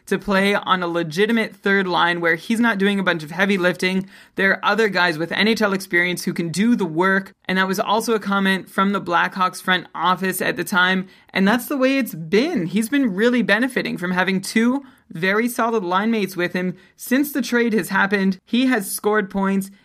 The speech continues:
in five of six games played, one goal, four assists, and has had twelve shots in that span. So even though he's down on that third line,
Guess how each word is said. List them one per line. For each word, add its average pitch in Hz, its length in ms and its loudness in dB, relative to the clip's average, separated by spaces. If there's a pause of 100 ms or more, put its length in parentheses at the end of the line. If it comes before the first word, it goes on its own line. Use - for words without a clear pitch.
in 190 180 0
five 220 560 0
of 170 220 -2
six 214 300 -2
games 170 300 -4
played, 180 460 0 (220)
one 202 340 0
goal, 175 260 2
four 202 280 -2
assists, 180 560 0 (100)
and 196 140 2
has 190 80 0
had 202 200 0
twelve 208 380 0
shots 196 480 0 (280)
in 196 200 2
that 185 240 0
span. 185 320 0
So 180 140 -2
even 262 300 0
though 262 120 2
he's 226 240 2
down 202 320 0
on 208 140 0
that - 260 -2
third 196 240 2
line, 185 480 0